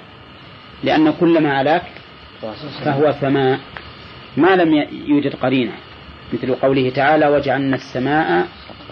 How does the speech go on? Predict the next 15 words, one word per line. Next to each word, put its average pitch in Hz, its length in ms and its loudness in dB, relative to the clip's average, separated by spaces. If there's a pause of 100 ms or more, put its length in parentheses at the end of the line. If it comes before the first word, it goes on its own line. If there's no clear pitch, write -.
(120)
سقفا 151 400 -4
محفوظا"، 131 880 -4 (320)
وهم 123 200 -2
عن 123 80 -2
آياتها 131 340 0
معرضون. 110 380 -4 (1800)
قال: 160 280 4
"بما 170 360 2
كانوا 165 520 2
يفسقون"، 143 640 -2 (1200)
الباء 147 400 2
هنا 147 300 0
للسببية، 131 760 -2 (960)
أي 131 220 0
بسبب، 131 480 -2